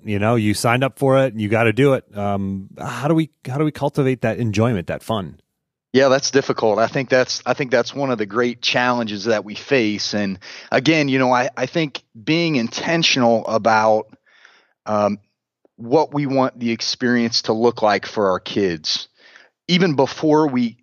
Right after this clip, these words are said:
Speaker 2: we get into the experience, is important. I, I don't think anybody, a-, at least, at least that I know, would say, you know, "I, I hope my kid has a miserable experience here," or
Speaker 1: <laughs>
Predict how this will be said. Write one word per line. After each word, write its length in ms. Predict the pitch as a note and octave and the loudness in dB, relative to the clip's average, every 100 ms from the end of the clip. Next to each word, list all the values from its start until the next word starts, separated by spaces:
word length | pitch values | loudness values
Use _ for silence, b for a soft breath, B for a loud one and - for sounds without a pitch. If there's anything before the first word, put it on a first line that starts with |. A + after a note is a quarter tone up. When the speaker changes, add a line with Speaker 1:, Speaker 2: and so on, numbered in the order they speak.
| - | -8
Speaker 2:
we 160 | B2 B2 | -4 -4
get 320 | G2+ C#3 C3 | 0 2 4
into 320 | C3 B2+ B2+ | 2 -2 -2
the 160 | A2 G#2 | 0 0
experience, 760 | - - A2 G#2+ G#2 G2+ - - | 0 0 0 0 -2 -4 -6 -4
is 180 | A2 G#2 | -4 -2
important. 540 | F#2 - F#2+ E2 - | -4 -2 -2 -2 -2
I, 140 | D#3 - | 0 2
I 100 | E3+ | 0
don't 120 | F3 | 2
think 240 | F#3+ C3+ - | 0 -2 -4
anybody, 640 | D3+ C#3+ A#2 A2+ A2 G#2+ G2+ b b b - | -4 0 0 0 -2 -6 -8 b b b -2
a-, 180 | C3 | -2
at 140 | B2+ C3+ | 0 0
least, 320 | C#3+ C3 - - - | 0 -2 -8 -16 -12
at 120 | A2 | -6
least 340 | A#2 A#2 - | -2 -2 -2
that 140 | - G#2+ | 0 2
I 160 | A#2 | 2
know, 180 | A2+ G#2 | 2 0
would 220 | G#2 G#2 | 0 -4
say, 600 | - - A#2+ A2 G#2+ G#2 b b - | -2 2 4 4 0 -4 b b -2
you 60 | |
know, 80 | B2+ | 0
"I, 220 | A#2 - | 2 2
I 0 | |
hope 320 | C3 - E3+ C#3 | 0 0 0 0
my 160 | B2 | -2
kid 240 | - C#3+ A2+ | 0 -2 0
has 240 | A#2+ A2+ | 0 -2
a 40 | |
miserable 580 | A2+ B2 A2+ A#2+ G#2 G#2 | -2 -2 -2 -4 -4 -4
experience 600 | F#2+ - C#3+ B2+ A2 F2+ | -2 -2 0 0 0 -4
here," 220 | - A2 A2+ | -2 2 2
or 220 | G#2 | 2
Speaker 1:
<laughs> 60 | F#2+ | -2